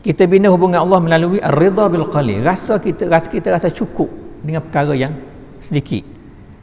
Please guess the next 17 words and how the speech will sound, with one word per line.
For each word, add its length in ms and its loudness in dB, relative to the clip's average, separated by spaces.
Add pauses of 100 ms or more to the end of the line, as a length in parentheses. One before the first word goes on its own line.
(520)
Terkeluar 560 2
daripada 400 2
rasa 320 0
itu 240 -6
ialah 320 -2 (400)
kita 240 -4
tidak 400 -4 (400)
mencuri 480 -2
duit 160 -2
orang 160 0
lain. 220 -2 (500)
Kita 320 -2
tidak 240 -2
merampok 400 -4
harta 400 -4
orang 160 -4
lain. 200 -10